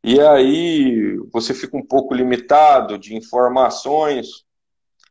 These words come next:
E aí eu peguei e falei assim, "Eu vou estudar um pouco mais." Me deu vontade de voltar pra, pra minha, pra minha região, pra Minas Gerais.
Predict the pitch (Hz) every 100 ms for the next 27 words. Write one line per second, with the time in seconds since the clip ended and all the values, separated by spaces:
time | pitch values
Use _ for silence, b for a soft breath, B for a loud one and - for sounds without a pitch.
0 | _ _ _ _ - 107 120 120 117 123
1 | 139 147 147 151 113 113 131 147 143 151
2 | - 135 120 113 120 - 156 135 151 151
3 | 151 160 131 170 143 104 - - - _
4 | _ _ _ _ _ _ _ _ _ 113
5 | 113 131 185 185 175 139 143 170 170 139
6 | 131 127 143 120 - 127 127 127 123 110
7 | 98 92 _ _ _ _ 110 113 110 113
8 | 117 113 101 95 92 - _ _ _ _
9 | _ _ _ _ 110 110 117 117 117 113
10 | 110 110 113 107 107 110 101 104 95 90
11 | 90 -